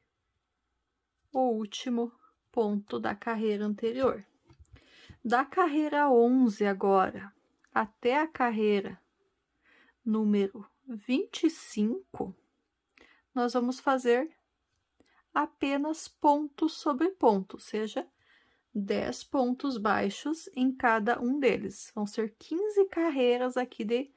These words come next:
de ponto sobre ponto. Eu vou fazer alguns pontinhos aqui pra gente fazer o arremate dos fios. E daí depois eu retorno com você só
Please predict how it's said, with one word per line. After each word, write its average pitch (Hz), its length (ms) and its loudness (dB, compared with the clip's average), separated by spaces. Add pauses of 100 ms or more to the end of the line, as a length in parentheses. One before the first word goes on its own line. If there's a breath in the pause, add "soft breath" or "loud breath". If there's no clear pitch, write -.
(420 soft breath)
de 262 140 0
ponto 240 420 4
sobre 254 340 -2
ponto. - 520 0 (580 soft breath)
Eu 220 60 -6
vou 214 100 -8
fazer 214 300 -4
alguns 208 340 -4
pontinhos 208 600 0
aqui 208 260 -4
pra 233 160 -2
gente 202 240 -4
fazer 202 480 -2 (420)
o 214 120 0
arremate 202 640 2
dos 196 320 -8
fios. - 760 -2 (840)
E 262 80 -6
daí 240 180 -2
depois 247 460 2
eu 277 100 2
retorno 262 500 0
com 269 180 -4
você 277 420 -2
só - 500 0